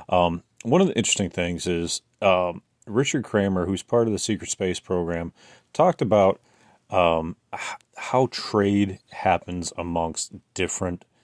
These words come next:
species. And it's so interesting to hear him talk about it 'cause he's so intelligent, um, and, or at least he's, he's, he's so well-spoken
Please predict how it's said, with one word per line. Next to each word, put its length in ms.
species. 760
And 460
it's 240
so 420
interesting 600
to 120
hear 220
him 120
talk 300
about 220
it 100
'cause 220
he's 140
so 220
intelligent, 520
um, 440
and, 320
or 180
at 160
least 280
he's, 240
he's, 640
he's 240
so 680
well-spoken 800